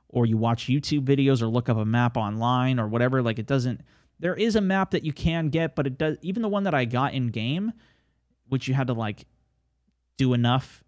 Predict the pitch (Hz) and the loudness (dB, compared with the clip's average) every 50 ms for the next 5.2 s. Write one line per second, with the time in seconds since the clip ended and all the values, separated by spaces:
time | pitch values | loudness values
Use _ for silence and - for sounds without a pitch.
0 | _ _ 120 113 117 120 113 117 117 113 110 - - - - 127 127 - 131 120 | _ _ -4 -4 -2 -2 -2 -4 -4 -6 -6 0 2 2 4 4 0 0 -2 -4
1 | 117 110 113 113 123 - 135 117 117 117 120 117 113 110 - - - 127 120 123 | -4 -2 -2 -2 -2 -2 -2 -2 0 0 0 0 -2 -4 -4 -4 -2 -2 0 0
2 | 123 - 131 120 120 107 120 113 113 110 110 110 117 123 - 151 123 151 170 170 | -2 -2 -2 0 0 0 0 -2 -2 -4 -4 -6 -6 0 2 2 2 4 4 4
3 | 180 190 208 226 - - - _ _ _ _ _ _ _ _ _ 160 160 156 156 | 4 4 2 0 -2 -10 -20 _ _ _ _ _ _ _ _ _ 4 4 6 6
4 | 156 156 151 147 131 - - - _ _ 104 139 135 135 143 147 147 147 147 147 | 6 6 6 4 2 0 -4 -8 _ _ -12 -8 -6 -4 0 0 2 2 2 2
5 | 143 135 - | 2 0 -2